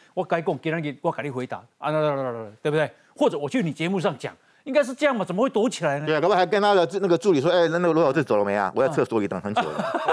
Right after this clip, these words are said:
Speaker 1: 嗯。
Speaker 2: <laughs> 对，我是这样啊，对不对？这，所以你就不敢去面对你的问题。
Speaker 1: 嗯。
Speaker 2: 上上礼拜那个十四号，他本来要参加那个药师工会的全联会大会。
Speaker 1: 嗯。
Speaker 2: 他本来要答应人家的哦。
Speaker 1: 对，对，对，对。
Speaker 2: 后来临时不去。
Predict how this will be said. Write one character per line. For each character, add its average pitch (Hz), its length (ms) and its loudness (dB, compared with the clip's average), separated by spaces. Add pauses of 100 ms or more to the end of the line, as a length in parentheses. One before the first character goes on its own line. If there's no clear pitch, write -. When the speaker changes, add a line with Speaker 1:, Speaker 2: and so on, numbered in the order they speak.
(120)
Speaker 1:
嗯。 311 120 0
Speaker 2:
<laughs> - 40 -4
对， 202 80 2
我 202 80 2
是 233 80 2
这 240 160 2
样 220 180 2
啊， 202 140 2
对 208 100 2
不 202 80 4
对？ 175 240 2 (300)
这， 294 140 -2
所 320 120 2
以 302 60 0
你 208 100 -6
就 220 80 -6 (300)
不 349 160 2
敢 151 240 2
去 254 180 -2
面 240 500 2
对 208 280 4
你 139 140 -4
的 139 120 4
问 175 220 4
题。 104 260 -8
Speaker 1:
嗯。 160 260 -2 (120)
Speaker 2:
上 285 260 0
上 269 160 2
礼 180 120 2
拜 226 180 4
那 240 80 2
个 214 100 4
十 - 160 -6
四 214 160 -4
号， 196 140 4
他 220 160 0
本 143 140 -2
来 147 40 2
要 185 140 2
参 170 180 -2
加 175 120 0
那 180 80 -2
个 160 80 0
药 170 180 2
师 160 160 -4
工 160 220 0
会 156 100 2
的 123 80 0
全 123 180 -2
联 123 140 -4
会 127 100 0
大 113 140 0
会。 98 240 -4
Speaker 1:
嗯。 160 260 -2 (160)
Speaker 2:
他 233 120 0
本 156 100 0
来 160 60 2
要 180 80 2
答 170 180 0
应 151 80 -2
人 123 120 -2
家 123 140 0
的 117 80 2
哦。 107 40 4
Speaker 1:
对， 208 80 2
对， 190 160 0
对， 165 140 -6
对。 139 140 -12
Speaker 2:
后 165 60 -6
来 131 160 0 (120)
临 117 200 -8
时 113 140 -14
不 92 120 -18
去。 - 240 -18